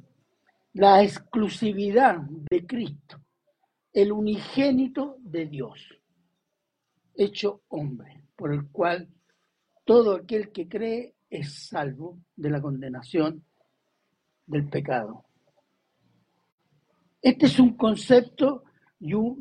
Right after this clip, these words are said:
y un, y una proclamación que está aquí en Juan, que nosotros debemos no solo, eh, eh, aprenderla, sino que debemos creerla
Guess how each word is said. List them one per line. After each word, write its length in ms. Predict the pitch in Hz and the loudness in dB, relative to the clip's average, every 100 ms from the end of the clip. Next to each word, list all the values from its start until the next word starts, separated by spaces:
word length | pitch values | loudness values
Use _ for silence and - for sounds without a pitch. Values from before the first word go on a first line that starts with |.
| 202 | -6
y 60 | |
un, 260 | 208 240 - 285 | -4 -4 -6 -6
y 100 | 196 | -4
una 300 | 214 202 202 | 0 0 2
proclamación 880 | 196 185 208 196 185 - 320 302 | 0 4 4 4 -2 2 4 4
que 80 | - | -2
está 200 | 165 214 | -8 -6
aquí 180 | 196 202 | -6 -8
en 100 | 190 | -12
Juan, 440 | 180 190 143 147 _ _ _ - | -12 -10 -8 -10 _ _ _ -6
que 100 | 202 | -4
nosotros 500 | 208 208 277 262 220 | -2 -2 -2 0 0
debemos 480 | 226 240 254 247 233 | 2 2 0 0 0
no 180 | 262 254 | -2 -2
solo, 460 | 254 269 254 220 _ _ _ _ - | -4 -4 -4 -8 _ _ _ _ -10
eh, 260 | 226 196 220 | -6 -6 -4
eh, 280 | 180 180 - | -6 -6 -6
aprenderla, 800 | 180 175 196 214 294 160 147 143 | -8 -6 -4 0 0 0 -4 -6
sino 280 | 180 180 175 | -8 -8 -6
que 140 | 180 | -4
debemos 360 | 180 175 151 - _ _ _ _ - | -2 -2 -6 -10 _ _ _ _ -14
creerla 600 | 139 151 214 233 240 | -8 -4 -2 -4 -6